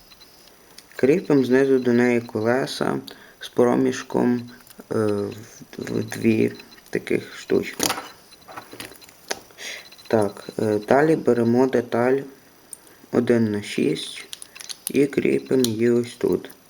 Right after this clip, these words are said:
Повторяємо це саме, тільки дзеркально. Ось так. Все симетрично.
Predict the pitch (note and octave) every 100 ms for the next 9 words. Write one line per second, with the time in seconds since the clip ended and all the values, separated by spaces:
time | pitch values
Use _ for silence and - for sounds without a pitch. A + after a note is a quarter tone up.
0 | _ _ _ - - - - - - -
1 | - - - - - - - - - -
2 | - - - C3+ B2 C3+ C#3 D#3 D#3 -
3 | B2+ - C3+ D#3 D#3 D3 D3 - - -
4 | - - B2+ - B2 - - - A#2+ -
5 | - - G#2 A#2 - - - - - -
6 | - - - - _ _ - - - -
7 | - - - - - - - - - -
8 | A#2+ - - G2+ - - - - - -
9 | A#2 - A#2 A#2 - F#2+ -